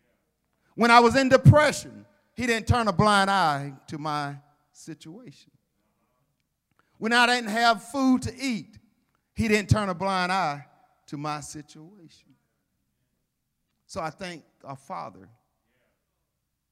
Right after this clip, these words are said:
for never leaving me, nor forsaking me. Hallelujah. And so may we imitate him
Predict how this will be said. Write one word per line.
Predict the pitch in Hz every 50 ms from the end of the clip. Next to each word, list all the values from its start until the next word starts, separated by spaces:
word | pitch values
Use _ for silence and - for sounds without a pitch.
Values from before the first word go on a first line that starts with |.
| _ _ _ _ _ _
for | - 220 226
never | 190 208 247 247 226 220
leaving | 196 196 226 269 285 277 285 277 262
me, | 269 277 285 277 240 _ _ _ _ _ _ _ _ _ _ _ _ _ -
nor | 135 151 170 190 196
forsaking | 185 185 208 185 - - 196 180 165 - - - - -
me. | - - 113 _ _ _ _ _ _ _ _ _ _ _ _ _ _ _ _ _ _ _ _ _ _ _ _ _ _ _ _ _ _ _ _
Hallelujah. | _ - - - - 185 180 170 170 160 160 165 170 165 156 135 135 139 - _ _ _ _ _ _ _ _ _ _ _ _ _ _ _ _ _ _ _ _ _ _ _ _ _ _ _ _ _ _ _ _ -
And | - 190
so | 165 - 247 233 220
may | 208 233 247 233 220
we | 208 202 247 285 294 302 302 294 285 247 - _ _ -
imitate | - 262 277 240 220 226 - 214 196 180 175
him | 165 175 180 170 147 120 104 90